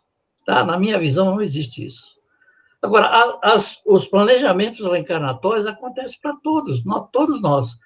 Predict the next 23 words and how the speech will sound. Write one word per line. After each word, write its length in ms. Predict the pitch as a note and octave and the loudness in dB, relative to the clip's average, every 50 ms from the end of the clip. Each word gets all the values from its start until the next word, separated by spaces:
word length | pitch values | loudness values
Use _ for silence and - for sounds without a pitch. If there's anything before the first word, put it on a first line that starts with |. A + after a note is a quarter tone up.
| _ _ _ _ _ | _ _ _ _ _
Claro 260 | - E4+ E4+ C#4+ G#3+ - | 0 2 4 4 4 2
que 80 | - | 0
existem 360 | A#3+ G3 G#3 A3 G3 - A3 | -4 -4 -4 -4 -4 -2 0
espíritos 580 | G3+ G3+ - - - D4 D#4+ D#4 D4 - G3+ F#3+ | -2 -2 -2 -4 -2 0 0 0 0 -4 -10 -12
que 160 | - - A3 | -10 -4 0
já 140 | G#3 A3+ G3+ | 0 0 0
são 200 | - - A#3+ A#3+ | 0 -2 -2 -2
capazes 460 | A#3 A#3+ A#3 A#3+ - B3 B3+ A3 A#3+ | 0 -2 -2 0 0 0 0 2 0
até 160 | G3+ - B3 | 0 0 0
de 180 | B3 - D4 - - _ _ | -2 -2 -4 -8 -12 _ _
fazerem 380 | - C4+ A#3 F#3+ F3+ A3 A3+ | -2 0 0 0 0 0 -2
a 60 | A3+ G3 | -2 -6
sua 260 | - - B3+ C4 C4 | -8 -8 -8 -8 -6
programação. 840 | - C#4 A#3+ B3+ B3+ B3 B3 C#4+ C#4 - - E3 C#3+ B2+ A#2+ A#2 A#2 - _ _ _ _ _ _ _ _ _ _ _ _ _ _ _ _ | -6 -6 -4 -4 -4 -4 -4 -4 -6 -4 -2 0 0 2 0 -2 -4 -8 _ _ _ _ _ _ _ _ _ _ _ _ _ _ _ _
Não 180 | E3 E3 D#3+ | 0 2 2
precisam 560 | E3 - B2 A#2+ A#2 - F#3 F3+ F3 G3 F#3 F#3 | 4 4 2 2 2 0 -2 0 0 0 0 2
do, 400 | F3 F#3 F3+ D#3 B2 A2+ A2+ C3+ | 4 4 4 4 2 0 -4 -4
do 140 | D3+ D#3 | 0 0
auxílio, 560 | D#3 D3 C#3 A2+ - - - G#3+ A3+ G3 D#3 D3+ | 2 2 0 -2 -6 -8 -8 -8 -4 -2 -2 -2
digamos 320 | D3 C#3 D#3 D#3 D3 C#3 | 0 0 0 0 0 0
assim, 220 | C3+ B2 - F#3 | -2 -4 -6 -4
das 180 | D#3+ F#3 F3 - | -2 -2 -2 -2
equipes, 680 | A#3+ G3 - - E3 D#3+ - - B2 A#2 A#2 - _ | -4 -10 -10 -8 -10 -10 -8 -10 -12 -12 -12 -14 _